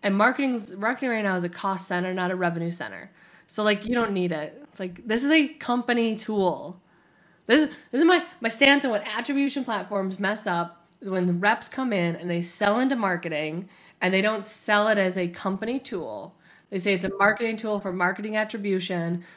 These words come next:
so that marketing can prove their value separate from sales, instead of this is a tool for the company to understand what is working to drive opportunity creation and conversion and accelerate deals, and it's for the company.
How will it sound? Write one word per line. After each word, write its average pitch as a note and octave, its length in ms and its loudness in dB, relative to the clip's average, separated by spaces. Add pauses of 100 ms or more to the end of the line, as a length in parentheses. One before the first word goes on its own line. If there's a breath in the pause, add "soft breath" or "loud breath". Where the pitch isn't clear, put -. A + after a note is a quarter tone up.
so - 160 -8
that F3 120 2
marketing G3 520 0
can G#3+ 160 -4
prove G#3 260 -2
their G3 240 4
value D#3 640 0 (240 loud breath)
separate F#3+ 460 0
from F3+ 160 -4
sales, G3 560 2
instead F#3+ 320 -2
of F3 180 -2
this G3 160 -6
is G#3 80 -8
a F#3+ 100 0
tool A3 280 -8
for G#3 100 -10
the E3+ 80 -6
company G3+ 320 -8
to G#3+ 80 -6
understand F3 540 -2 (340 loud breath)
what G3+ 320 2
is G3+ 160 -4
working F#3 360 -2
to F3 100 -4
drive F3 340 0
opportunity A3 580 -6
creation G#3+ 640 -6 (320 loud breath)
and F3 140 -4
conversion G3+ 420 -2
and E3+ 100 -4
accelerate E3+ 540 -6
deals, A3 320 -6
and F3 140 -4
it's E3+ 100 -6
for E3+ 140 -10
the - 80 -16
company. D#3 880 -10